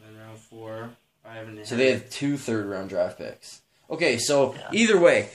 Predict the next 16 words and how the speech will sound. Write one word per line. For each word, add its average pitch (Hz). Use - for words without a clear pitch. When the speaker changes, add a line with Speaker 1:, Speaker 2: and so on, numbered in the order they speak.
Speaker 2:
let's 196
keep -
all 180
those 170
draft 151
picks 123
all 139
the 127
same. 104
Let's 165
keep -
round 143
five 117
all 120
the 113
same 107